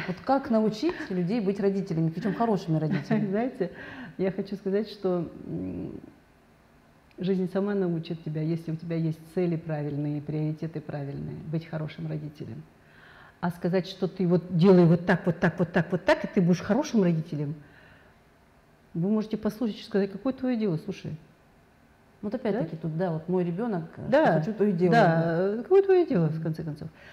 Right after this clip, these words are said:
Speaker 2: То есть, опять-таки, вот, да, все-таки вот есть великое слово «культура».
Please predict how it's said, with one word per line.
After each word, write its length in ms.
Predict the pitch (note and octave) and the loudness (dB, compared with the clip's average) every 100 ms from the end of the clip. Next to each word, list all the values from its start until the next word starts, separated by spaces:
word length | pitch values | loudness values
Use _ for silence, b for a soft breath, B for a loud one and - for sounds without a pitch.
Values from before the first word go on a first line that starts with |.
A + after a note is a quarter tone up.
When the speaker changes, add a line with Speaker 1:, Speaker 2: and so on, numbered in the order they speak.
| B - | B 0
Speaker 2:
То 80 | |
есть, 200 | C#4+ C#4 - - - | 2 2 -8 -10 -4
опять-таки, 560 | - F4 E4 C4+ - | 0 0 0 -2 0
вот, 260 | A3 A3 - B B B B | 2 0 -2 B B B B
да, 480 | F#3 D4 G#3 - F3 | 4 6 4 2 -4
все-таки 880 | - - D#4 D#4+ C4+ - A#3 - - | -8 -6 -4 -2 -4 -2 0 0 -2
вот 140 | G#3+ - - - - _ - _ | -6 -6 -20 -20 -20 _ -20 _
есть 340 | F#3 B3 B3 F#3+ | 2 2 2 2
великое 380 | F#3+ A#3+ G3+ | 2 2 2
слово 340 | E3+ - F#3+ E3+ | 2 2 2 2
«культура». 500 | E3+ D#3+ - E3 | 0 -2 0 -2